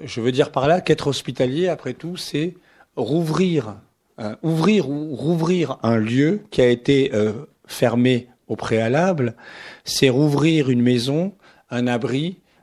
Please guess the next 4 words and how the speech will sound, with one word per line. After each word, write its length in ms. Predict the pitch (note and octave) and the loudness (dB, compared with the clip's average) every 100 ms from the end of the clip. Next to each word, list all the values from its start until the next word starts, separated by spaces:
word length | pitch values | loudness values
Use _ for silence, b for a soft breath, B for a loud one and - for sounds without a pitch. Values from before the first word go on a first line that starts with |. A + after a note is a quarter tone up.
| - | -6
un 120 | A#2 | -2
refuge, 840 | A#2 B2 B2 - D3+ F#3+ F#3 A#2 A#2 - _ B B | 0 0 0 -2 0 2 0 -2 -6 -12 _ B B
un 160 | A#2+ A#2+ | 0 2
hôpital. 720 | B2 - G#2+ C#3 E3 D#3+ G#2+ | 0 -2 -4 0 0 -2 -8